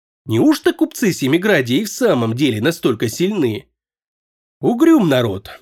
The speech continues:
головы понурены, всё нет-нет да на соседа зыркнут, не творит ли недоброе. И сами стараются на виду быть. Не приведи, спаситель обвинят в чёрном ведовстве.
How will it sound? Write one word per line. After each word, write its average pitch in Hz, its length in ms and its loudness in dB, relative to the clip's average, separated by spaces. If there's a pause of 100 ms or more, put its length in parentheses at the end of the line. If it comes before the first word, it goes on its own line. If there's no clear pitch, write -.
(140)
головы 139 560 0
понурены, 208 880 2
всё - 420 -4
нет-нет 233 800 0
да 269 100 2
на 262 140 2
соседа 147 560 0
зыркнут, 147 640 -2
не 110 180 -4
творит 113 400 -2
ли 135 100 -2
недоброе. 135 720 0 (520)
И 127 200 -2
сами 208 420 2
стараются 226 580 0
на 127 80 0
виду 165 320 0
быть. 101 420 -12
Не 113 200 -4
приведи, 113 520 -2
спаситель 190 720 -2
обвинят 151 520 -2
в - 40 -20
чёрном 175 420 -2
ведовстве. 139 800 -4